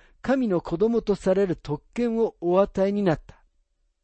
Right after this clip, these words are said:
これは、あなたが信仰を持つときに、キリストが何をされたのかということと同時に、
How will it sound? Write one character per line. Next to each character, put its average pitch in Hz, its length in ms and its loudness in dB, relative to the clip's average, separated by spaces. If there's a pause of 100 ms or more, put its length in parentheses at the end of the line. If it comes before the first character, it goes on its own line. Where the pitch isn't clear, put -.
(3750)
こ 233 100 4
れ 214 60 6
は、 196 120 6
あ 202 60 4
な 254 100 2
た 247 140 4
が 208 180 8
信 269 320 -4
仰 240 240 0
を 226 40 4
持 226 140 2
つ - 80 -18
と 170 120 -2
き 165 140 -6
に、 208 260 -4 (320)
キ 214 140 0
リ 262 120 0
ス - 100 -8
ト 247 160 -2
が 220 180 2
何 269 320 2
を 175 100 2
さ 175 160 0
れ 196 100 4
た 185 160 0
の 185 120 -2
か 170 160 0
と 190 140 0
い 202 80 0
う 175 100 2
こ - 180 -8
と 196 140 0
と 185 180 0
同 160 220 0
時 147 160 -2
に、 214 260 -4